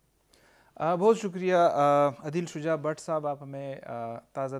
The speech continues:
ترین اپڈیٹس دے رہے تھے ترکی سے، آپ کا بہت شکریہ۔ آ، فہیم صاحب، تاسو ته هم ستړي مه شئ، وایو، په خیر راغلی۔ آ، مونږ وختي س-، چونکې، آ، تاسو ته ویلي وو چې زموږ دویم میلمه محمد فهیم صاحب دی، سینیر صحافي او تجزیه کوونکی دی۔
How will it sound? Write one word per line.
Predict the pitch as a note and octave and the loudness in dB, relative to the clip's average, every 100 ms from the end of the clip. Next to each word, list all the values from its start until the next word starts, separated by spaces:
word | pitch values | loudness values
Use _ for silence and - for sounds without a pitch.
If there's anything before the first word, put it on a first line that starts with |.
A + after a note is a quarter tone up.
| C3+ | -10
ترین | C#3+ C#3+ | -12 -10
اپڈیٹس | B2+ B2+ B2+ - | -10 -10 -10 -10
دے | A#2+ | -8
رہے | A#2+ | -8
تھے | A#2+ B2+ | -10 -12
ترکی | B2 B2 - C#3 | -12 -16 -12 -12
سے، | C3+ C3+ C3 | -10 -10 -10
آپ | B2 | -10
کا | B2+ | -12
بہت | B2+ C3 | -8 -8
شکریہ۔ | C3+ C3 D3+ D#3+ - - - - | -10 -6 -2 -2 -4 -20 -18 -4
آ، | C3+ C#3 | 0 0
فہیم | C3+ D3 - F#3 F#3 | -2 -8 -2 -2 -2
صاحب، | G#3 F#3 E3 D#3+ | 0 0 0 0
تاسو | E3+ D#3+ - | -2 -4 -4
ته | E3 | -6
هم | D#3 | -6
ستړي | - D3 | -6 -6
مه | D#3 | -6
شئ، | - | -4
وایو، | D3+ D3+ D3 | -2 0 -2
په | C#3 C3+ | -6 -8
خیر | - C#3+ | -6 -4
راغلی۔ | C#3 C3+ C3+ C#3 C#3+ | -2 -2 -2 -4 -4
آ، | C#3 | -6
مونږ | C3+ D#3+ E3+ | -6 -8 -4
وختي | E3+ E3 - F3+ | -2 -4 -8 -14
س-، | - - - | -12 -14 -12
چونکې، | D#3+ D#3+ D3+ D3 | -10 -8 -10 -8
آ، | B2+ B2+ | -8 -8
تاسو | C3+ C3+ - | -10 -12 -10
ته | |
ویلي | D#3 E3 | -8 -8
وو | |
چې | D3 | -10
زموږ | C3+ C3+ C3 | -12 -12 -8
دویم | C3+ | -8
میلمه | C3 B2 B2+ B2+ | -8 -10 -8 -8
محمد | B2 A#2+ A#2+ | -8 -10 -14
فهیم | - C3+ | -14 -14
صاحب | - B2+ | -12 -12
دی، | C3 | -10
سینیر | B2+ C3+ C3+ | -12 -12 -12
صحافي | B2 A#2+ A#2+ D#3 D#3 D3 | -10 -10 -10 -8 -8 -8
او | B2 A#2+ | -10 -10
تجزیه | B2 B2 B2 | -12 -10 -8
کوونکی | D3 E3+ E3+ | -6 -2 -2
دی۔ | E3+ | -2